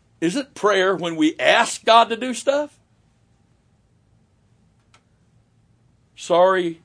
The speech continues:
to contradict your theology, but in context, Jesus just equated faith in God with saying to this mountain,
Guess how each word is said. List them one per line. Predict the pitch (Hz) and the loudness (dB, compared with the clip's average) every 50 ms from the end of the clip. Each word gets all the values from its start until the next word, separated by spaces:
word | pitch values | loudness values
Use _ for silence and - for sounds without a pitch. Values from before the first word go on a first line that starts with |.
| _ _ _ | _ _ _
to | - 117 | -20 -12
contradict | - 175 170 160 151 139 143 156 151 - - | -6 -4 -2 -2 -2 -4 -8 -10 -12 -12 -12
your | 135 135 123 | -12 -12 -8
theology, | - 147 135 123 110 98 95 - _ _ _ _ _ _ _ _ _ _ _ _ _ _ _ _ _ _ _ _ _ _ _ _ _ _ _ _ _ _ _ | -8 -8 -6 -8 -8 -10 -14 -20 _ _ _ _ _ _ _ _ _ _ _ _ _ _ _ _ _ _ _ _ _ _ _ _ _ _ _ _ _ _ _
but | 123 135 139 143 | -10 -8 -6 -4
in | 147 147 139 131 | -4 -4 -6 -6
context, | 127 - 214 214 208 185 143 - - 135 113 107 - - - - - - _ _ _ _ _ _ _ _ _ _ _ _ _ _ _ _ _ _ _ _ _ _ _ _ _ _ _ _ _ _ - | -2 0 2 2 2 0 -4 -6 -8 -8 -8 -10 -14 -20 -20 -20 -20 -20 _ _ _ _ _ _ _ _ _ _ _ _ _ _ _ _ _ _ _ _ _ _ _ _ _ _ _ _ _ _ -20
Jesus | 127 - 165 180 190 190 175 165 175 196 190 185 - | -14 -10 -8 -8 -6 -8 -8 -6 -6 -6 -6 -6 -10
just | - 120 - 160 165 165 170 170 - - | -16 -10 -4 -2 0 0 -2 -4 -8 -8
equated | 165 156 - - - 156 139 135 127 131 135 123 - _ _ _ _ _ _ _ | -8 -8 -8 -6 -6 -4 -4 -4 -6 -8 -12 -14 -18 _ _ _ _ _ _ _
faith | _ - - - 175 208 220 220 - | _ -10 -4 -2 -2 -2 -2 -4 -8
in | 160 135 131 | -10 -10 -8
God | 127 135 123 113 113 117 120 _ _ _ _ _ _ _ _ _ _ _ _ _ _ _ _ _ | -8 -8 -8 -10 -10 -12 -16 _ _ _ _ _ _ _ _ _ _ _ _ _ _ _ _ _
with | 127 131 127 | -10 -10 -8
saying | - - - 175 175 185 190 185 | -8 -4 0 0 2 2 0 -2
to | 180 175 | -4 -6
this | 185 180 175 - | -6 -8 -8 -10
mountain, | 160 147 139 127 117 113 - 120 113 | -10 -10 -10 -10 -12 -14 -18 -20 -20